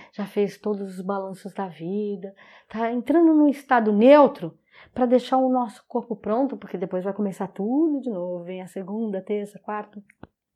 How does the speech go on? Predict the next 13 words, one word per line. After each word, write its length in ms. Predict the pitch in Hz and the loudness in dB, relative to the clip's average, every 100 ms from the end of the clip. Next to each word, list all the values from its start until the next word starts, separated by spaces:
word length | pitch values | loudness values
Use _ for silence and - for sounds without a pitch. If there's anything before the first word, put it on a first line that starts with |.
| - - - - | -20 -20 -20 -12
Então 140 | - 453 508 | -6 -2 -2
esse 160 | - 202 | -2 -8
dia 560 | - 262 330 196 160 _ - _ _ - | -2 0 2 0 -4 _ -20 _ _ -4
é 40 | |
um 100 | 440 | 0
dia 180 | 302 269 | 2 4
de 100 | 254 | 2
aborrecimento, 1080 | 240 240 233 233 247 208 220 220 214 202 220 | 2 0 -2 -4 -2 -2 -2 -4 -6 -6 -6
não 140 | 226 | -4
é 60 | 214 | -4
um 200 | 214 196 | -6 -8
dia 320 | 175 214 226 | -6 -2 -2
político, 920 | 214 208 175 233 247 226 196 - - | -2 0 4 6 6 4 -2 -6 -8